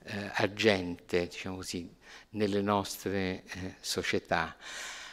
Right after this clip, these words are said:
La democrazia si è sviluppata storicamente, non bisogna dimenticarlo, eh, appunto a partire dalla fine del Settecento, in un ambiente, diciamo così, di credenti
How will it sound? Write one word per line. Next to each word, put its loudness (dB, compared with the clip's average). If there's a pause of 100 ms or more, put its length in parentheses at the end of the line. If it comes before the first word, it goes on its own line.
(120)
La 8
democrazia 0 (440)
si -2
è 2
sviluppata 0
storicamente, -2
non -8
bisogna 4
dimenticarlo, -6 (800)
eh, 2
appunto -4
a -4
partire 2
dalla -2
fine -4
del -2
Settecento, -8 (120)
in -4
un 0
ambiente, 4
diciamo 0
così, -2
di -4
credenti -2